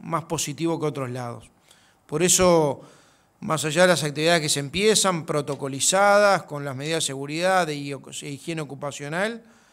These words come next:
nosotros seguimos insistiendo con lo mismo, en la prevención, la mejor forma de,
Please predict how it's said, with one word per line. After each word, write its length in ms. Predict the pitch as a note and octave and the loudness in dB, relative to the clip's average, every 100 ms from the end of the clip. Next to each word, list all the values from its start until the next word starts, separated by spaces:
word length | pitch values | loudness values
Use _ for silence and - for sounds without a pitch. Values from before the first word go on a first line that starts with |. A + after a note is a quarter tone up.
| _ _ _ | _ _ _
nosotros 420 | - C3 F#3 G3+ | -14 -10 -6 -6
seguimos 400 | - D#3+ F3+ D#3+ | -6 -4 -2 -2
insistiendo 500 | D3 B2 C#3 E3+ G3 | -4 -6 -8 -8 -6
con 100 | D#3 | -6
lo 100 | C#3+ | -6
mismo, 460 | D#3+ F#3+ C3+ C#3 E3+ _ _ _ _ | -6 -6 -8 -10 -14 _ _ _ _
en 140 | - D3 | -10 -8
la 120 | D3 | -6
prevención, 540 | D3+ C#3+ C#3 - G3+ | -6 -6 -6 -4 -4
la 120 | D#3+ | -4
mejor 320 | D3 C#3 F3+ D3+ | -6 -8 -8 -6
forma 380 | D#3+ F3+ E3+ | -4 -2 -2
de, 280 | D#3+ C#3+ B2+ | -2 -4 -8